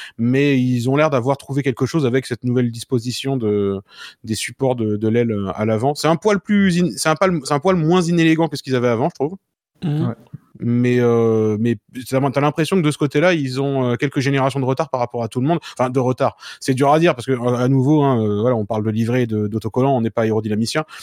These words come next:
Speaker 1: Donc, euh, je sais pas ce que c'est le, enfin, je, je peux pas mesurer le gain aérodynamique d'avoir un nez plus fin, mais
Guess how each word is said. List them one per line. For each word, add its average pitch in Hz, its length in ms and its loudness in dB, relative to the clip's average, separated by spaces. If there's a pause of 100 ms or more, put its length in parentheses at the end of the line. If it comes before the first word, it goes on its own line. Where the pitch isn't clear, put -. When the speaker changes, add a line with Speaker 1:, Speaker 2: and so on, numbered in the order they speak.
(180)
Speaker 1:
Donc, 117 200 -2
euh, 120 100 2
je 110 140 -2
sais 107 140 -10
pas 123 120 -2
ce - 60 -10
que 131 80 0
c'est 135 140 0
le, 117 180 0
enfin, 101 260 -8
je, 98 140 -8
je 98 100 -8
peux 117 120 -8
pas 135 100 0
mesurer 135 360 2
le 123 140 2
gain 127 140 2
aérodynamique 123 480 0
d'avoir 107 220 0
un 110 60 0
nez 110 100 -2
plus 135 140 -4
fin, 170 140 0
mais 127 140 0